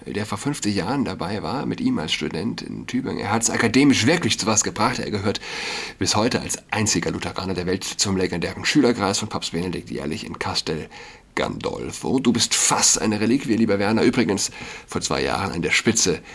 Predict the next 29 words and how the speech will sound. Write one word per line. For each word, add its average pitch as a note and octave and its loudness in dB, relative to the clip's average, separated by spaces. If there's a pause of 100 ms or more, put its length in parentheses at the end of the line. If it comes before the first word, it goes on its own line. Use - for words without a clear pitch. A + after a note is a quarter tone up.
(160)
der - 0
ersten - 0
großen F2 2
Demo G#2+ 6
gegen E2 -2
den - -8
Corona-Wahn - -6 (120)
in - -10
Berlin. - -10 (1700)
Also - 0
Professor F2+ -2
Werner F2 0
Neuer F2+ -2
verdient - -6
es, - -10
<laughs> - -
erwähnt - -6
zu - -6
werden, - -10 (1160)
der - 0
also - -8 (800)
bei - -8
der - -4
Corona-Demo, - -2
bei - -10
der - -6
ersten - -6
mit - -4
dabei - -6